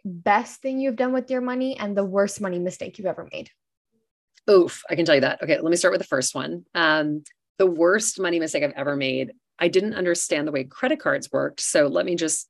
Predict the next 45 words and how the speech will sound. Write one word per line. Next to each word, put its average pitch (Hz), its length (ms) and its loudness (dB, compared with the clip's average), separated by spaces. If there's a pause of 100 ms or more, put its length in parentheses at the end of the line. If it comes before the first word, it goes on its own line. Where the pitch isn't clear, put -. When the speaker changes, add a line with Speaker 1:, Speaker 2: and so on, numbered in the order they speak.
Speaker 2:
make 160 220 -4 (120)
this 151 280 0
clear 202 220 4
<laughs> - 20 0
for - 160 0
anyone 175 320 4
who's 156 160 2
listening 143 260 0
right 135 160 -2
now. 127 280 -2 (540)
Um, 151 360 6
if 202 200 -2
you 214 100 2
use 233 340 2
a 220 60 -2
credit - 320 -4
card, 175 420 -4 (240)
which 170 320 2
is 175 140 0
fine, 135 360 2
you 156 100 4
wanna 151 180 4
build 160 280 4
your 135 80 -2
credit, - 400 -2 (640)
you 175 240 2
should - 180 0
pay 170 120 2
it 165 80 4
off - 100 0
every 190 200 2
month. - 280 -8 (460)
However, 143 540 4
if - 120 -10
you 175 100 -2
do 160 140 2
not 202 260 4
pay 208 120 0
it 143 80 6
ever, 143 320 0
off 139 140 -4
every 135 180 2
month, 127 240 -2 (180)
you 170 180 -2
still 185 600 4